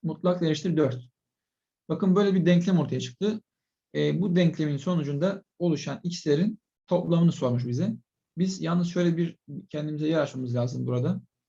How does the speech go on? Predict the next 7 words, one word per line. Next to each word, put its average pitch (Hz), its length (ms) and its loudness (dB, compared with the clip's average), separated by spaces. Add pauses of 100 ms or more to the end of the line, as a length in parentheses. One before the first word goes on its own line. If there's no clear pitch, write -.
(560)
E, 139 40 -6 (600)
şöyle 131 240 -8
yapalım. 135 460 -4 (3000)
Şurayı 165 320 0
şöyle, 156 400 0 (240)
şuraya 160 280 -4
getirelim. 131 500 -4